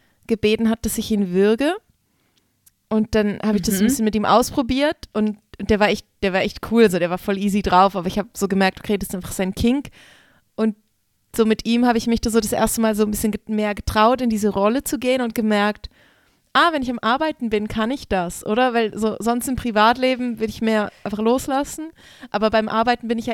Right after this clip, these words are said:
Speaker 1: eh schon so in der Kontrolle, dass ich das auch einfach verstärken kann und so ein bisschen mehr dominant sein kann.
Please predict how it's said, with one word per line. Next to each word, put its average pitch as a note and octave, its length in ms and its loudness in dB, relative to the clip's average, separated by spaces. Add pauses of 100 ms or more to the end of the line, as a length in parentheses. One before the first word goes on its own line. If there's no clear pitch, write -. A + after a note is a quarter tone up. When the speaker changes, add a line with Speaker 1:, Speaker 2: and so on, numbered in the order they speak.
Speaker 1:
eh A#3+ 160 -4
schon A3+ 340 -2
so G#3 440 0 (340)
in G#3+ 140 -2
der G#3 80 0
Kontrolle, G3 720 0 (540)
dass G#3+ 120 -4
ich A3 120 -2
das A3 160 2
auch A3+ 60 2
einfach G#3 260 -2
verstärken A3 580 0
kann C4+ 240 -2
und A3 140 -2
so G#3+ 80 -4
ein - 20 -6
bisschen G#3+ 260 -2
mehr G3+ 320 2
dominant G3 600 -2
sein B3+ 260 -4
kann. C4+ 320 -8